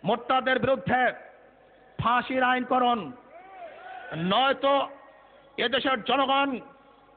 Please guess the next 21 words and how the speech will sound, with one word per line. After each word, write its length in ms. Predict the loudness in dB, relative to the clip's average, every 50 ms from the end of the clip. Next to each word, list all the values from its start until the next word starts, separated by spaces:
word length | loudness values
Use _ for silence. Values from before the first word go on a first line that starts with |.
| -18 -6 -2
গণ 220 | 0 2 2 2 2
আদালতের 600 | 0 2 2 2 2 2 2 0 2 2 2 4
মাধ্যমে 520 | 4 2 2 2 2 2 4 4 4 2 0 -2 -8 -20 -20 -20 -20 -20 -20 -20 -20 -20 -20 -18 -10 -2 0
সমস্ত 440 | 2 2 4 2 0 0 -2 -2
মোরতাদের 720 | -2 0 0 -2 -4 -4 -2 0 0 0 2 2 0 0 0
ফাঁসির 480 | 0 -2 0 0 2 2 2 2 2 2
রায় 140 | 2 2 2
ঘোষণা 300 | 2 0 2 2 2 4
করবে। 300 | 4 4 4 6 6 4 4 0 -2 -10 -16 -18 -16 -14 -12 -10 -8 -6 -6 -4 -4 -4 -2 -2 -2 -2 -2 -2 -2 -2 -2 -2 -2 -4 -6 -6 -8 -8 -6 -2 -2
যদি 160 | 0 0 0
তা 180 | 2 2 2 2
কার্যকারী 600 | 2 2 2 2 2 0 0 0 0 0 0 0
করতে 360 | 0 -2 -2 0 2 2 2
যেই 220 | 4 2 0 2 2
পদক্ষেপ 440 | 2 2 2 2 0 0 0 -2 -2
গ্রহণ 380 | 0 0 2 4 4 2 2 0
করতে 260 | 0 -2 0 0 0
হয়, 340 | 2 4 4 4 4 2 0 -2 -8 -20 -20 -20 -20 -20 -20 _ _ -20 -20 -20 -20 -20 -20 -6 -2
বাংলাদেশের 580 | 0 0 2 0 0 0 0 -2 -2 -2 -2 -2
জনগণ 360 | 0 0 0 2 0 0 0
সেই 220 | -2 -2 -4 -4